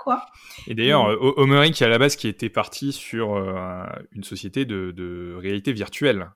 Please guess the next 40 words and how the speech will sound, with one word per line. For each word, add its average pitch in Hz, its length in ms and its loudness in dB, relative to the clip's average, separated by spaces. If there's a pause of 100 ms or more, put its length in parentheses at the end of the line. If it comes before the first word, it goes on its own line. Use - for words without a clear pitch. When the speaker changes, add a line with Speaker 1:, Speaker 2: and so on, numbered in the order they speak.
(160)
Speaker 2:
à - 60 -8
la 254 80 4
Speaker 1:
Oui, 285 80 8
Speaker 2:
base. 302 240 2
Speaker 1:
oui, 294 280 0
oui, 302 140 -4
oui. 277 240 0
Speaker 2:
Euh, 240 80 -2
et - 80 -4
qui, 233 80 -2
Speaker 1:
Omeric 247 240 -4
Speaker 2:
qui - 80 -8
Speaker 1:
m'a 214 120 4
Speaker 2:
a 202 120 4
bifurqué 277 520 2
Speaker 1:
raconté, 262 120 2
Speaker 2:
sur 226 120 4
Speaker 1:
euh, - 20 2
Speaker 2:
la 110 100 4
Speaker 1:
la 104 60 2
Speaker 2:
voie. 110 440 4
Speaker 1:
genèse 240 140 0
de 240 60 -10
tout 226 120 -4
ça. - 320 0
Speaker 2:
Euh, - 460 -14
Speaker 1:
Et 320 220 2
Speaker 2:
voilà. 107 180 4
Speaker 1:
pour - 60 6
Speaker 2:
Bon, 123 80 4
Speaker 1:
la 143 60 6
Speaker 2:
au - 20 8
moins, 160 160 6
Speaker 1:
petite 170 100 2
Speaker 2:
vous 165 80 10
a-, - 80 10
vous 135 160 2
avez 143 100 6
le 143 60 8
choix. 160 220 6